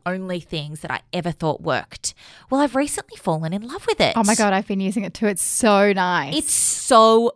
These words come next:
Speaker 1: good.
Speaker 2: It's expensive.
Speaker 1: It's so expensive. It's a hundred and five dollars for fifteen mil, which is pretty standard size for an eye balm or eye cream.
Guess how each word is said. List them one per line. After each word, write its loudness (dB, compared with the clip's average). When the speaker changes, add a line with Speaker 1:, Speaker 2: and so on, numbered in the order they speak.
Speaker 1:
good. 0
Speaker 2:
It's -4
expensive. -8
Speaker 1:
It's -2
so 6
expensive. -4
It's -8
a -4
hundred -4
and -18
five 2
dollars -4
for -14
fifteen -4
mil, -8
which -10
is -10
pretty -10
standard -8
size -8
for -12
an -10
eye -2
balm -4
or -8
eye -4
cream. -10